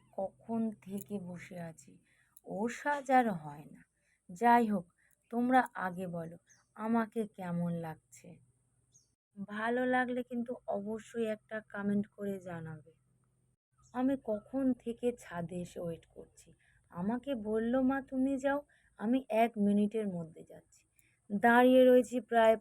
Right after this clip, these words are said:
পাঁচ মিনিট হয়ে গেল, আমার মেয়ের আর আসার নামই নেই। কখন থেকে ওয়েট করছি, আজ যেন ভাল লাগছে না, কখন যে আসবে। আমার রিং লাইটটা যদি ভালো থাকতো,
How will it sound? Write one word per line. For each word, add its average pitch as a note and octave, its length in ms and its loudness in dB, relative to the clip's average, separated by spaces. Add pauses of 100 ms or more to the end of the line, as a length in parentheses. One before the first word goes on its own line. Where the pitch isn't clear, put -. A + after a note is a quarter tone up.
পাঁচ G#3+ 380 -2
মিনিট G3 480 -2
হয়ে F3 300 -16
গেল, E3 280 -14 (440)
আমার A3 380 0
মেয়ের G#3+ 400 2
আর A3 140 4
আসার G#3+ 380 -2
নামই F3 600 -4
নেই। E3 280 -14 (1200)
কখন B3 560 2
থেকে G3+ 420 -4
ওয়েট F#3 340 -12 (100)
করছি, - 520 -14
আজ F#3+ 260 -2 (100)
যেন G3 320 -2
ভাল F3+ 260 -6
লাগছে F3 460 -8
না, F3 160 -20 (520)
কখন D4 560 2
যে C4 160 0
আসবে। A3+ 680 -2 (800)
আমার C#4+ 360 8
রিং G3+ 320 0
লাইটটা C4+ 360 0
যদি C#4 260 2
ভালো A#3+ 420 -2
থাকতো, B3 580 -6